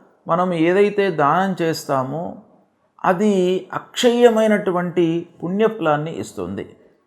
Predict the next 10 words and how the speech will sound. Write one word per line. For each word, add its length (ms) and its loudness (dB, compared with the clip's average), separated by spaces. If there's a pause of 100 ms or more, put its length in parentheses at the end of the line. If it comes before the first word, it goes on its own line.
(840)
అంటే 180 -2
మామూలు 600 4
రోజులలో 600 6
దానం 460 2
చేయడం 320 4
వేరు, 300 6 (640)
పర్వకాలంలో 800 2
దానం 420 0
చేయడం 320 -2
వేరు. 280 -4